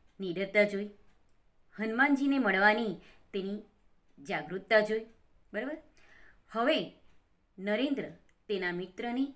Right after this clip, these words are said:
એક નવી રમત શીખવવાનો છે. તમે શીખવા માંગો છો? તો એ શીખવા માટે આપણે આ પાઠને સમજવો પડશે,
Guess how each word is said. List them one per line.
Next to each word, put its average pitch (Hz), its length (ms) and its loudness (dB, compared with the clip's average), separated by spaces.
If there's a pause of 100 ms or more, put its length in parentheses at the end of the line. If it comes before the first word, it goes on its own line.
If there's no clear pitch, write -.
(100)
એક 311 140 -4 (200)
નવી 175 420 0
રમત 185 300 -2
શીખવવાનો 160 580 -8
છે. 165 220 -14 (720)
તમે 170 220 -10
શીખવા 202 340 -6
માંગો 220 280 0
છો? 392 240 -6 (1700)
તો 147 60 -20
એ 147 120 -14
શીખવા 175 380 -12
માટે 180 260 -6
આપણે 185 260 -4
આ 190 60 0
પાઠને 185 360 -2
સમજવો 240 400 -4
પડશે, 233 380 -2